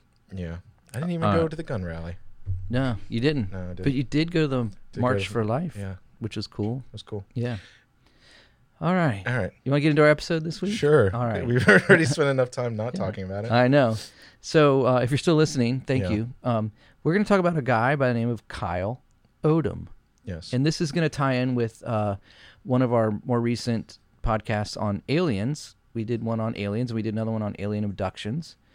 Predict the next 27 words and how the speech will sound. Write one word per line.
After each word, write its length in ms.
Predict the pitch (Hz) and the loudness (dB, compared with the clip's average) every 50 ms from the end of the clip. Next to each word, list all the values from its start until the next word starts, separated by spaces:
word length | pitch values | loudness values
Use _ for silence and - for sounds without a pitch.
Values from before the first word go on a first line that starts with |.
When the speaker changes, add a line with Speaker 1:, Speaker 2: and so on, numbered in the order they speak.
| - 101 | -14 -10
Speaker 1:
Mm-hmm. 340 | 92 107 131 - _ - 110 | -10 -10 -10 -12 _ -8 -4
Speaker 2:
uh, 220 | 104 98 98 95 | -4 -4 -4 -4
just 240 | 95 107 101 - - | -4 -6 -8 -8 -10
a 40 | 98 | -10
few 160 | - - 104 | -6 -4 -4
weeks 200 | 101 104 - - | -4 -4 -4 -6
ago. 380 | 110 98 104 104 120 143 139 - - | -4 -4 -2 -2 -2 -2 -4 -6 -4
And 440 | 117 110 110 107 104 101 104 - - - | -2 -2 0 0 0 -2 -2 -4 -6 -10
s-, 100 | - - - - | -14 -14 -14 -6
Kyle 240 | - 143 139 139 135 | -2 0 2 4 4
Odom, 200 | 131 127 123 120 | 4 2 2 2
this, 220 | 127 123 - - | 0 0 -2 -4
his 180 | - 135 135 - | -4 -4 -4 -2
whole 140 | - 139 131 | -2 -2 -2
story, 400 | - - - 127 117 120 120 120 | -4 -4 -4 -4 -2 -2 -2 -2
this 280 | 117 113 110 - - - | -2 -4 -6 -8 -10 -10
is 200 | - 113 107 107 | -8 -8 -8 -8
just 200 | 104 131 - - | -8 -6 -6 -6
a 40 | 139 | -6
crazy 520 | - - - - 127 120 127 127 131 135 | -8 -10 -8 -4 -2 -2 -2 -2 -4 -6
story. 560 | - - - 123 113 101 92 90 98 117 120 - | -8 -4 -2 0 0 0 0 -2 -4 -6 -6 -6
Speaker 1:
Yeah. 200 | 110 98 90 87 - - - - | -6 -4 -4 -6 -8 -12 -8 -2
Speaker 2:
And 80 | - 147 | 0 0
it's 120 | 147 - | 0 0
kind 160 | - 175 165 160 | 2 2 2 4
of 80 | 147 | 4
like, 180 | 139 139 135 | 4 2 0